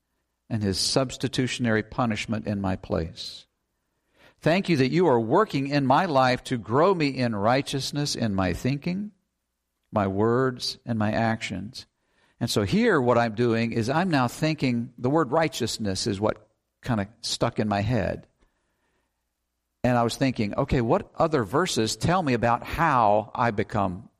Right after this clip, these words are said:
righteous? I'm not right with God on my own. How does that happen?" And the Spirit reminds me of other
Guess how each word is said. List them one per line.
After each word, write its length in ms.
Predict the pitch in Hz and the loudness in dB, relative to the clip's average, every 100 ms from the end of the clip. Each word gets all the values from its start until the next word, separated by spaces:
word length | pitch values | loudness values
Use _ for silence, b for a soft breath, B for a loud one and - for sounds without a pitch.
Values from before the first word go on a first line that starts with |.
| _ | _
righteous? 520 | - 98 101 - - - | -10 -8 -8 -14 -12 -4
I'm 180 | 131 147 | -2 0
not 220 | 120 - | -2 -2
right 260 | 92 85 | -2 -2
with 200 | 95 95 | -6 -8
God 240 | - 90 92 | -2 0 0
on 120 | 95 | -2
my 160 | 90 85 | -4 -4
own. 420 | 92 135 98 160 _ _ _ _ _ _ _ | -4 -4 -8 -12 _ _ _ _ _ _ _
How 120 | - | -2
does 160 | 180 160 | 0 0
that 160 | 180 160 | 0 0
happen?" 420 | 208 - - - _ _ _ _ _ _ _ _ _ _ _ _ _ - | -2 -2 -8 -12 _ _ _ _ _ _ _ _ _ _ _ _ _ -2
And 280 | 117 110 117 _ _ - | 0 0 -6 _ _ -10
the 60 | |
Spirit 280 | 123 - 131 | -4 0 2
reminds 400 | 127 127 143 131 | 2 2 2 0
me 100 | 117 | 0
of 120 | 110 | 0
other 340 | 104 120 110 | 2 2 0